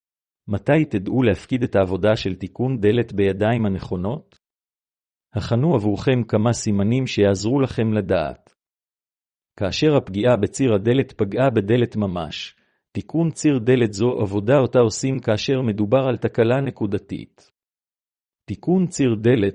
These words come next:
זו לא עבודה אותה ניתן לעשות כאשר הפגיעה הביאה לידי פגיעה בדלת ממש. לכן,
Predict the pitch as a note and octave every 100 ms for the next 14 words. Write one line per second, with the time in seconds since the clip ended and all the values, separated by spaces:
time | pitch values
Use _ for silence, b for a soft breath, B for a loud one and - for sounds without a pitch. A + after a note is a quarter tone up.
0 | - G2 A2 B2 A2 G#2 G#2 A#2+ G#2+ A2+
1 | A2 G2 C3 B2+ G#2 F#2+ C#3+ C3+ - G2
2 | - A2+ A2 G2 G2+ B2+ C#3+ A#2+ G2 A2+
3 | C#3 A#2 G#2 A2+ C3 - G2+ G#2+ C3+ D3+
4 | A2+ G#2 G#2 G2+ G#2 F2 E2 C#2 - -
5 | - - _ _ _ _ _ _ _ _
6 | _ G#2+ F#2 - G#2+